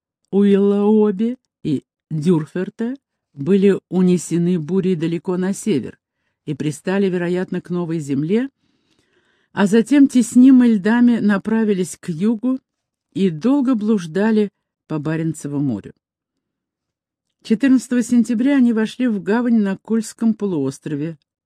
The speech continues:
образуемую устьем реки Арзины, Варзина,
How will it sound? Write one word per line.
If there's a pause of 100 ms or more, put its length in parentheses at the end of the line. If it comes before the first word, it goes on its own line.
образуемую
устьем
реки (440)
Арзины, (300)
Варзина,